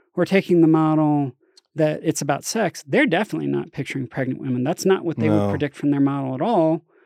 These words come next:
Speaker 1: They're not,
Speaker 2: Hmm.
Speaker 1: they're not predicting that, right? But that's actually what's happening,
Speaker 2: Hmm.
Speaker 1: is Nauvoo polygamy starts with pregnant women.
Speaker 2: Interesting.
Speaker 1: And so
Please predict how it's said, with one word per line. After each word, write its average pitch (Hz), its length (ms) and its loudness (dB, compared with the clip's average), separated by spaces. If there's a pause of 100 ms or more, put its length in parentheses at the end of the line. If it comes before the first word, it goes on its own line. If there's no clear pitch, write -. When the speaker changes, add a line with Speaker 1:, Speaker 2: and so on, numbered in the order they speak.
(480)
Speaker 1:
They're 160 140 2
not, 196 180 4
Speaker 2:
Hmm. 117 60 -4
Speaker 1:
they're 180 100 6
not 202 220 0
predicting 165 460 -2
that, - 240 -12 (100)
right? 147 280 -2
But - 120 -12
that's 185 240 -2
actually 170 400 -6
what's 143 200 -12
happening, 139 640 -10
Speaker 2:
Hmm. 110 260 0 (360)
Speaker 1:
is 156 280 0
Nauvoo 185 280 6
polygamy 170 440 2
starts - 920 -2
with 156 180 -8
pregnant 143 380 -6
women. 156 360 -2 (600)
Speaker 2:
Interesting. 110 460 -4
Speaker 1:
And 185 200 6
so 180 560 2